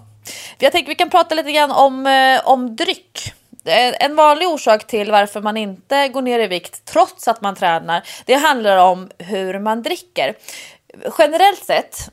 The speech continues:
så är ju vi jättedåliga på att använda aptit som, som ett sätt att bedöma hunger,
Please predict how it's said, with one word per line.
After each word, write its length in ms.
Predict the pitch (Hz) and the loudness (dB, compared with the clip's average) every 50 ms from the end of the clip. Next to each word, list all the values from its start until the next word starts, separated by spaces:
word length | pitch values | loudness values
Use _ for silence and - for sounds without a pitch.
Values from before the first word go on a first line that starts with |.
| _ - | _ -14
så 180 | - - 220 | -8 -4 -2
är 120 | 214 214 202 | 0 0 0
ju 120 | 196 202 | -2 -2
vi 260 | 185 185 180 185 - - _ _ _ _ _ | -2 -4 -4 -4 -6 -8 _ _ _ _ _
jättedåliga 1200 | - 214 220 262 - - - _ _ _ - 214 208 202 202 285 285 285 277 269 262 247 262 254 | -12 -6 -4 -4 -4 -4 -10 _ _ _ 0 0 0 0 0 -2 -2 0 0 0 0 0 0 -2
på 340 | - - - 165 156 170 170 160 151 - _ | -2 -4 -8 -4 0 0 2 0 0 -2 _
att 500 | - 185 175 - _ _ - - - _ _ _ _ _ _ _ - _ | -2 -2 -2 -4 _ _ -20 -20 -20 _ _ _ _ _ _ _ -6 _
använda 640 | - - - 180 185 175 175 170 170 170 175 175 - | 2 4 4 2 2 -2 -6 -6 -6 -4 -2 -2 -2
aptit 800 | - 196 - - - _ - - 302 220 214 247 277 - _ - | -2 -4 -6 -12 -20 _ -10 -8 -6 -6 -6 -8 -10 -14 _ -16
som, 720 | - - - - - 190 180 180 180 175 175 175 175 180 175 - _ _ - - - - - - _ _ _ _ _ _ | -16 -16 -10 -6 -2 -2 0 0 -2 -4 -8 -12 -14 -14 -16 -18 _ _ -20 -20 -20 -20 -20 -20 _ _ _ _ _ _
som 260 | 208 - - 262 247 | -8 -2 -2 0 0
ett 120 | 254 240 - | 0 -2 -2
sätt 320 | - 247 214 214 - - | -2 -2 -2 -2 -2 -2
att 160 | 202 208 185 | -2 -2 -2
bedöma 440 | 202 214 175 208 190 185 190 185 240 | -6 -2 0 2 2 2 2 -2 -2
hunger, 560 | 196 180 185 180 175 170 165 165 180 240 311 | -2 -4 -8 -10 -10 -8 -4 -2 -2 -2 -2